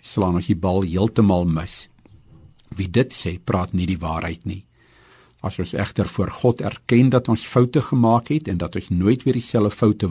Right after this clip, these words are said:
wil maak nie, sal God van sy kant af heeltemal ons sonde vergeet. Hy sal ook vir ons geestelik skoon was van alles waarvan hy nie hou nie. Wil jy nie maar vanaand vir hom dankie sê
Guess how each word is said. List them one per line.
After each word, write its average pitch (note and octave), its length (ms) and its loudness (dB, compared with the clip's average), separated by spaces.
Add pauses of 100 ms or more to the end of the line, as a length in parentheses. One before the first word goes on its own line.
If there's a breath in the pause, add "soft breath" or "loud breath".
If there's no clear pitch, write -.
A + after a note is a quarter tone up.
wil G#2+ 180 4
maak A2 400 0
nie, F#2 160 -8 (560 loud breath)
sal - 260 -6
God - 320 -4
van F2 160 -4
sy B2 240 2
kant F#2+ 400 -2
af - 140 -6
heeltemal G2 720 2
ons F2 240 -6
sonde F2 260 -2
vergeet. - 640 -10 (720 soft breath)
Hy F#2 100 -2
sal A2+ 240 0
ook A2+ 240 2
vir F2 160 -4
ons F2+ 220 -8
geestelik A2 420 0
skoon C3 540 2
was E2 320 -6 (100)
van F#2 160 -2
alles G#2+ 460 0
waarvan E2 400 -2
hy E2+ 100 -2
nie E2+ 240 0
hou E2 160 -10
nie. F#2 220 -8 (640)
Wil G#2 100 2
jy A#2+ 140 6
nie E3+ 80 6
maar G2+ 180 4
vanaand F2 480 0
vir G#2+ 160 -2
hom F#2+ 80 4
dankie F2 400 -2
sê F2 220 -6